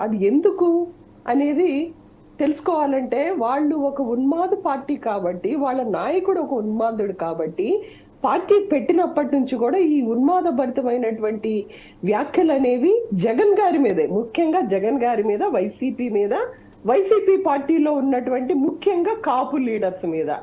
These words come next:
కాపు ఎమ్మెల్యేలు, కాపు మంత్రుల మీద, వీళ్ళు చెప్పేటువంటిది ఊకదంపుడు ఉపన్యాసాలు, రాష్ట్ర ప్రయోజనాలకు అంటారు, కానీ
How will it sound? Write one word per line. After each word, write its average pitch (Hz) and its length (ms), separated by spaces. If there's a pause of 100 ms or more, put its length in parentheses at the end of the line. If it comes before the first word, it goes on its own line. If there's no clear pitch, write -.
(440)
కాపు 233 260
ఎమ్మెల్యేలు, 302 680
కాపు 220 440
మంత్రుల 202 440
మీద, 151 220 (400)
వీళ్ళు 370 280
చెప్పేటువంటిది 370 840
ఊకదంపుడు 311 720
ఉపన్యాసాలు, 262 800
రాష్ట్ర 226 440
ప్రయోజనాలకు 247 800
అంటారు, 202 340
కానీ 202 400